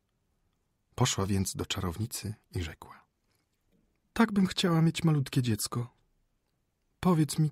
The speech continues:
co tu robić, żebym je miała?” „O, to nie trudno”, odpowiedziała czarownica. „Mogę ci doskonale poradzić.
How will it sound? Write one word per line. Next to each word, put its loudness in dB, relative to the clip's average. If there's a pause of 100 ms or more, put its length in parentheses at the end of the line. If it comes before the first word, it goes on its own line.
co 0
tu -2
robić, -2
żebym -4
je 0
miała?” -6 (1900)
„O, -6 (100)
to -4
nie -6
trudno”, 2 (680)
odpowiedziała 0
czarownica. -4 (960)
„Mogę -2
ci -8
doskonale -4
poradzić. -8